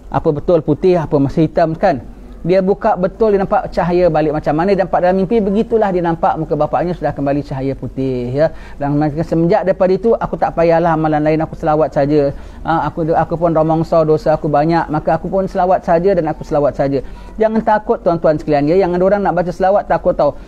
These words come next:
"Ustaz, mana lagi afdal, ya? Selawat ke baca la ilaha illallah?" Allah, Allah tu tahu bahawasanya hamba-hambanya tu pemalas. Dan hamba-hambanya suka boring. Sebab itu Allah Ta'ala kasih awak beraneka jenis macam ibadat. Semuanya besar pahala. Dan tentang selawat ini, awak jangan tanya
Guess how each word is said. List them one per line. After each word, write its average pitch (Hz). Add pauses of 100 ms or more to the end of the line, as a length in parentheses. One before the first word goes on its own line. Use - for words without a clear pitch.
(180)
"Ustaz, 196
mana 196
lagi 202
afdal, 165
ya? 165
Selawat 202
ke 247
baca 175
la 165
ilaha 156
illallah?" 139 (760)
Allah, 190
Allah 190
tu 214
tahu 175
bahawasanya 165
hamba-hambanya 160
tu 247
pemalas. 214 (320)
Dan 208
hamba-hambanya 185
suka -
boring. 185
Sebab 180
itu -
Allah 202
Ta'ala 202
kasih 165
awak 170
beraneka 135
jenis 180
macam 196
ibadat. 202
Semuanya 294
besar 226
pahala. 202 (320)
Dan 233
tentang 233
selawat 233
ini, 269
awak 247
jangan 240
tanya 247